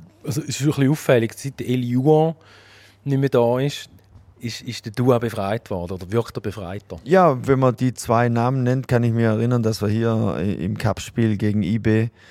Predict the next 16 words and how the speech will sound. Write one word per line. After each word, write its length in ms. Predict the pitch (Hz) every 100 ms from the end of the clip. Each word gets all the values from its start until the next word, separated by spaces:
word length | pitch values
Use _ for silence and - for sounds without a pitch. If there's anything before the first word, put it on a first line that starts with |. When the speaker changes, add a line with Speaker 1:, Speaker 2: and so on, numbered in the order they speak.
| - _
Speaker 2:
vier 280 | - 113 101
eins 200 | 110 104
gewonnen 340 | 101 107 117
haben 200 | 110 104
mit 100 | 104
dem 100 | 110
Sturm 300 | 98 107 113
und 100 | 113
jeder 160 | 110 113
hat 120 | 107
gesagt, 300 | 98 90 85
"Welch 360 | 110 113 -
ein 140 | 95 107
Sturmduo." 680 | - 120 131 113 107 117 127 - - - -
Und, 400 | 87 104 92 110
äh, 1400 | 107 104 104 104 107 107 104 104 98 101 110 73 65